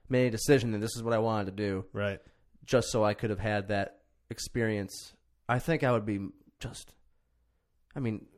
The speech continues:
Speaker 1: if, if, if I, if I had done that, the amount of, um, confidence I would have, you know, in,
Speaker 2: Mm-hmm.
Speaker 1: in, in public speaking and being on stage and being in front of people.
Speaker 2: Yeah.
Speaker 1: That's what I admire about it. <clears throat> The ability to go up there and just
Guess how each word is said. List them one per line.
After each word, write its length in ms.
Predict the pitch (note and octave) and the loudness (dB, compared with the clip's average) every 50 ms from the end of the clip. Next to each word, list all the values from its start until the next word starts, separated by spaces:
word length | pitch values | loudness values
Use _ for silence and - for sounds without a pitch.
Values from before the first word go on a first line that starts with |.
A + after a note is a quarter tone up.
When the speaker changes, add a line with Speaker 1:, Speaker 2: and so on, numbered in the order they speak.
| _ - | _ -10
Speaker 1:
if, 180 | - A2+ - - - | -10 -10 -10 -8 -4
if, 180 | C#3 B2 - D3 - - | -4 -4 -4 -6 -4 -2
if 140 | C#3 C3 - | -2 2 2
I, 100 | B2+ B2 - - | 0 0 0 -4
if 140 | C#3+ C#3 - | -4 2 4
I 80 | E3 | 4
had 80 | E3 D#3 | 4 6
done 160 | - D3+ D3 C3+ | 4 4 4 4
that, 320 | C3 C3 C#3+ D#3+ - - _ _ _ _ _ _ - - _ _ _ _ - A2+ A2+ | 4 2 2 2 -2 -8 _ _ _ _ _ _ -20 -20 _ _ _ _ -20 -14 -8
the 220 | A#2 A#2 A2+ A2 | -4 -2 -2 0
amount 320 | G#2+ G#2+ A#2+ C3 C#3 B2+ A2+ | 0 2 2 2 2 2 0
of, 200 | G2 F#2+ - - - | -2 -4 -8 -12 -8
um, 280 | - G2 F#2 F2+ F#2+ - - - - _ _ _ _ - - | -6 -4 -4 -4 -6 -10 -14 -20 -20 _ _ _ _ -18 -8
confidence 580 | - - B2+ C3 C#3+ C#3+ - D#3+ D#3+ D#3 - - | -6 -2 0 0 0 0 -2 -4 -4 -4 -2 0
I 60 | D#3 | 0
would 120 | D#3+ D#3 C#3+ | 0 2 2
have, 320 | D3+ D3+ D#3 E3 E3+ E3+ - - - _ _ _ _ _ - | 4 4 4 2 0 -2 -8 -20 -20 _ _ _ _ _ -14
you 60 | - | -12
know, 180 | - A2+ C#3+ - _ _ _ _ _ _ _ - | -10 -10 -10 -12 _ _ _ _ _ _ _ -6
in, 80 | C3+ A#2 | -2 -2
Speaker 2:
Mm-hmm. 180 | A2 A#2 A#2+ | 0 0 0
Speaker 1:
in, 180 | A#2 A2 G#2+ G2+ | 0 0 -2 -2
in 240 | - A2+ G#2 G2 F#2+ | -2 -4 -2 -2 -2
public 360 | - - C3 C3 C3 B2 A2+ - | -2 0 0 2 2 2 0 -2
speaking 520 | - - - A#2 A#2+ - - C3+ A#2+ G#2+ | -4 -2 0 0 0 0 -2 -6 -4 -4
and 100 | G2 G2+ | -6 -2
being 260 | A2+ A#2+ A#2+ A#2 A#2 | 0 2 2 4 2
on 140 | A2 G#2+ G#2 | 2 0 0
stage 380 | - - A#2 A2 A2+ A2+ A2+ - | 0 0 0 2 2 0 -2 -4
and 120 | G2 G2 | -8 -6
being 280 | - G2 G2+ G#2 G#2+ A2 | -4 -2 -2 -2 -2 -2
in 80 | A2+ | -4
front 180 | G#2+ - A#2+ B2 | -2 -2 -2 -2
of 100 | A#2+ - | -2 -2
people. 380 | - B2+ A#2+ - C3 B2+ - - - | -2 -4 -2 -2 -4 -4 -4 -6 -4
Speaker 2:
Yeah. 240 | A#2+ A2 G#2 G2+ G2+ | -2 -2 0 0 0
Speaker 1:
That's 200 | - C#3+ D#3+ - | 2 2 2 4
what 80 | C#3+ A#2+ | 4 2
I 140 | G#2 F2+ F#2 | 2 2 0
admire 320 | F#2 F2+ G#2+ B2 B2 A#2 | -2 -2 0 2 2 2
about 300 | G#2+ G2 G#2 G2 G2 G2+ | 2 2 0 0 0 0
it. 140 | A2 - - - - | -2 -4 -6 -8 -4
<clears throat> 220 | - D#3+ C#3 C3+ | -2 -2 -2 0
The 80 | A#2+ B2+ | 0 -2
ability 300 | A#2 A#2+ C#3 C#3+ C#3+ C3+ | 2 4 4 6 6 4
to 60 | A#2+ | 2
go 120 | A2 A#2+ B2+ | 0 0 0
up 120 | B2 B2 | 0 2
there 180 | - B2 A#2+ A#2 | 2 2 2 2
and 120 | A2 G#2 A2+ | 0 0 0
just 260 | A#2 G#2+ - - | -2 -2 -2 -6